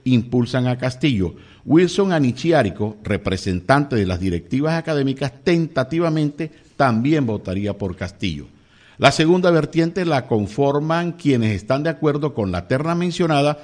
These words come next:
para no generar conflicto que enreden la elección. Germán Urrego, representante del presidente de la República, Janet Gija,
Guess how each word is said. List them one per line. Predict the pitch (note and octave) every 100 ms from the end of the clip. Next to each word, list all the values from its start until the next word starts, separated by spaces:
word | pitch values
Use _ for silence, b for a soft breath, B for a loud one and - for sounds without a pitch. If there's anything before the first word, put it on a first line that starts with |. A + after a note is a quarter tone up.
| B _
para | C#3 C3 A#2
no | C3+
generar | D#3+ D#3 C#3+ C#3+
conflicto | D3+ C3+ A#2 C3+ C3 - C#3+ -
que | C3+ C3 - -
enreden | A2+ A2 G#2 B2 B2+ B2+ B2+
la | A2
elección. | F#2+ F2+ - C#3 F2 D2+ B B -
Germán | A#2 C3+ D#3
Urrego, | E3 D3+ D#3 F3+
representante | D#3+ A#2 G#2+ G#2 F#2+ A#2 A#2 B2+
del | A#2+
presidente | A2+ A#2 A#2 A#2+
de | C3
la | C3
República, | C3 F3 D#3+ D#3 D3+ G#2+
Janet | G#2 G#2 A#2 A2
Gija, | C#3+ D3+ D#3